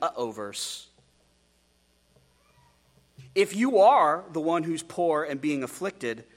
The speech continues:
this should be an encouragement verse. Someone's got my back, and it's the Lord. The Lord has my back. He is good, gracious, kind, loving what is good. He's holy.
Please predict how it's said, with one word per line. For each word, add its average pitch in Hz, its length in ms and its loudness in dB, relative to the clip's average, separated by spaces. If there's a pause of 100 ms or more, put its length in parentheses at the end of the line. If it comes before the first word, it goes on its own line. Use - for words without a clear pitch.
(160)
this 196 140 -4
should 185 200 -8
be 160 140 -2
an 131 80 -4
encouragement 123 720 -8
verse. - 580 -14 (1400)
Someone's 190 420 -8
got 160 280 -2
my 165 180 -2
back, 147 400 -2
and 123 100 -10
it's - 120 -14
the 127 100 -10
Lord. 127 440 -6 (300)
The 123 60 -14
Lord 180 280 -6
has 143 200 -4
my 123 120 -4
back. 110 220 -8
He 143 120 -10
is 120 120 -12
good, 139 440 -2 (340)
gracious, 135 760 -4 (160)
kind, 151 580 0
loving 160 460 -2
what 139 140 -2
is 110 120 -12
good. 120 300 -6 (180)
He's 123 200 -12
holy. 170 600 -4